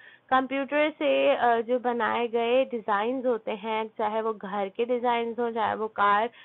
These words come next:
के हिस्सों के डिजाइन हो, मशीन के डिजाइन हो, कुछ भी डिजाइन हो, कंप्यूटर की मदद से ये उसके ऊपर आसानी से print कर देते हैं। Plotters are four types of, अम, plotters की तकरीबन चार types हैं, drum plotter,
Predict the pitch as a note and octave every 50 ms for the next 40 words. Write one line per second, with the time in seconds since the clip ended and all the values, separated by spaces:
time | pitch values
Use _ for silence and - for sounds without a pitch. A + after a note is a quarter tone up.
0 | - - _ _ _ - B3 A#3+ A#3+ A#3+ B3 A#3+ A3 - - A#3+ A#3 A#3+ A#3 A#3+
1 | A#3+ A#3+ A#3 A3+ A3+ G#3+ G#3+ G#3+ G#3 A3+ A3+ A3+ A3 G#3 - - - A#3+ A#3+ A#3+
2 | A#3+ A#3+ A3+ A#3 G#3+ G#3+ A3 G#3 G3+ G#3 A3 G#3 A3+ A#3 - C4+ C#4 C4 - C4+
3 | D4 C#4+ C#4+ C4+ A#3+ A#3 G#3 G3 G3 G3 G#3 G#3 G#3 A#3 A3+ A#3+ A3+ A3+ G#3+ A3
4 | G#3+ A3 - A#3+ A#3+ B3 B3+ B3 A#3 G#3+ G3+ G3+ G3+ G3 _ - A3 G#3 G#3 A3+
5 | B3+ C4 - - - - - _ - A3+ A#3+ - C4 B3 - A#3+ A3+ - A#3+ B3
6 | A#3+ A#3 A3+ - A#3+ G#3+ G#3 G#3 G#3+ A3+ A3 - B3+ B3+ - A3 A3 G3+ G#3 G#3+
7 | - - F#3+ F3+ E3+ E3 - - - F3 F#3 F3+ F3+ - - A3+ A3+ A#3+ B3 -
8 | D#4 E4 D#4+ D#4+ D4+ D#4 D#4 - - C#4 C4+ C4+ - D4 C#4 C4 C4+ - - C4+
9 | C#4 B3 A3 G3+ A#3 - - A3 G#3+ G#3+ G#3+ G#3+ A3 A3+ A#3 A3 _ _ - A3+
10 | A#3+ A#3 A#3+ A#3+ A#3+ A#3 A3 B3+ C4+ C#4+ C#4+ - C#4+ C#4+ C4+ B3+ A#3+ A#3 A#3 A3+
11 | A#3 B3+ B3+ - - A3+ G3+ G#3 G#3+ G#3+ G#3+ G#3 G3 - - A#3 B3 C4 A3+ -
12 | A3 G3 G3+ G#3 - - G#3+ G3+ G#3 - - C4 D#4+